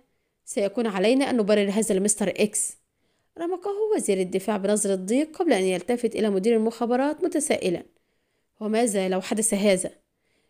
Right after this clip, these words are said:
هز المدير كتفيه مجيبًا: "سيكون علينا في هذه الحالة أن نتخلص من لاماس ورجاله والأسرى وكل ما يمت له بصلة."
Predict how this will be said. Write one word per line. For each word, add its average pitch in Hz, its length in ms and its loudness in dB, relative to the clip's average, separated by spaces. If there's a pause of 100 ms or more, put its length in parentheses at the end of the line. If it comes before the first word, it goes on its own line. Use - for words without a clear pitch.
هز 349 280 -6
المدير 226 420 0
كتفيه 202 540 -2
مجيبًا: 226 600 2 (540)
"سيكون 226 420 -2
علينا 190 360 2
في 190 140 0
هذه 180 180 2
الحالة 202 480 2
أن 330 100 2
نتخلص 220 460 2
من 190 100 2
لاماس 190 380 2
ورجاله 208 520 4
والأسرى 226 460 2
وكل 277 320 4
ما 214 140 4
يمت 202 300 0
له 196 100 2
بصلة." 196 440 -2